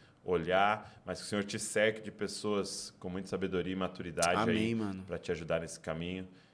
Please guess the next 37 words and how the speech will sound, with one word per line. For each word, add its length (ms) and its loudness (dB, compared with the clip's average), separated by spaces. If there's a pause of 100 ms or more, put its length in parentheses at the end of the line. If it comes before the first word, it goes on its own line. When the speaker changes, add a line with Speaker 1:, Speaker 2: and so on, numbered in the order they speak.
(160)
Speaker 1:
E, 800 -4
cara, 320 2 (380)
É, 460 -6
feliz, 360 -4
feliz 200 -8
de 60 -16
ter 160 -6
você 100 -10
aqui. 160 -8
Obrigado. 320 -2
Speaker 2:
Que 80 2
bom, 320 6
tamo 300 4
junto, 320 4
velho. 220 10
Eu 80 6
sempre 300 2
falo 460 12
que, 80 2
assim, 380 8
a, 400 10 (1300)
a 80 8
minha 200 10
vida, 260 8
ela 80 12
é 60 12
baseada 460 12
em 60 2
propósito, 640 10
mano. 240 0 (480)
Cem 240 6
por 220 8
cento 280 6
em 80 2
propósito, 720 4
né? 180 -4
E, 260 -6